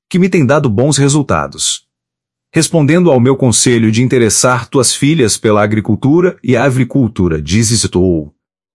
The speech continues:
para se plantar batatas e cria aves domésticas, não é absolutamente necessário aprender-se francês e inglês, piano se desenho.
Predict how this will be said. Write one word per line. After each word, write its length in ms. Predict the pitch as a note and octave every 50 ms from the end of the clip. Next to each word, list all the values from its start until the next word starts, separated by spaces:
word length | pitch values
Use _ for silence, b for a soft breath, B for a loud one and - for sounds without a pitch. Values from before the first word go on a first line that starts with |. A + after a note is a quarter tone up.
| _ _
para 140 | D#2+ D#2+
se 160 | D#2+ - - F#2+
plantar 460 | - - A#2+ G#2+ G2 - A#2 G2 F#2
batatas 720 | F2+ G2+ F#2+ - - G2+ G2+ F#2+ F#2 - D#2 D2+ C#2+ C#2+ E2
e 80 | F2+
cria 260 | D#2+ - - A#2+ B2 A2+ A2 C3 C#3 B2+ - - A#2
aves 200 | A2 G#2 A2 G2+
domésticas, 720 | G2 A2 A2 G#2+ G#2+ - - - C3+ C#3 - D3+ C#3 - B B B B
não 200 | - E3 D#3+ D#3+
é 60 | D#3 D3+
absolutamente 960 | D#3 D#3+ D#3 - - C#3+ B2+ - A#2+ A2 G#2 G2 G2+ G#2+ A#2+ A#2 - -
necessário 640 | G2 C3 D3+ D3+ - C#3 A2 - - G2+ G2+ G#2+ A2
aprender-se 520 | G#2+ - G#2+ G#2 F#2 F2 G2 G2+ - - G#2+
francês 460 | G2+ G#2 G2+ - - B2 G2+ F2 E2+
e 340 | D#2+ C#2+ C#2 C#2+ D2 C#2+ - _ _
inglês, 440 | - C2+ C2+ C#2 C#2+ C#2+ - - b b b b b _
piano 340 | - B2+ B2+ C3 C#3 C#3 C3+
se 220 | B2 - - D#3+ D#3
desenho. 600 | - B2 A#2 G#2 F#2 F#2 F#2+ F#2+ F#2 F2 D#2 C#2